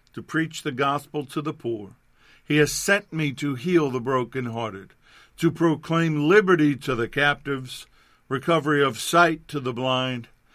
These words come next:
and to set at liberty those who are oppressed." Now, I know the prophet Isaiah was referring to the year of Jubilee, but I personalized Luke four eighteen and nineteen.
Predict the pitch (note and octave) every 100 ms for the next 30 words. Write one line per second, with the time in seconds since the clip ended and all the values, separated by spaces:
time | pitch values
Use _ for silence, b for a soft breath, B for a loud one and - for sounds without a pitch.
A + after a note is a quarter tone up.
0 | b b C3+ C3 C3 A#2 - - F#3 F#3
1 | - _ E3 E3 - C#3+ D#3+ C3+ C3 B2+
2 | A2+ b b - A#2+ C#3+ D3+ D3+ D3 C#3+
3 | C3 C3 B2+ B2 - C3 - D3+ C#3+ B2+
4 | - - B B B D3 D3+ D3+ E3 D3+
5 | B2 b b C#3+ E3+ D#3+ D#3 D3+ C#3+ C#3
6 | A#2+ D#3+ D3 C3 B2+ A#2+ B2+ C#3+ B2+ E3
7 | E3 D3 C3+ - D3+ C3 C#3 D#3 C#3 B2+
8 | G#2+ C#3 C3+ D3+ C#3+ E3+ B2 - _ _
9 | _ _ _ _ _ _ _ _ _ _
10 | _ _ _ _ _ _ _ _ _ _
11 | _ C#3+ D3 D#3+ F3+ F#3 F3 E3+ D3 C#3
12 | B2+ B2 C#3 C#3+ A#2+ - C3+ B2 A#2+ C3
13 | C3 - B2+ A#2 A2 A#2+ B2+ A#2 - G#2
14 | G2+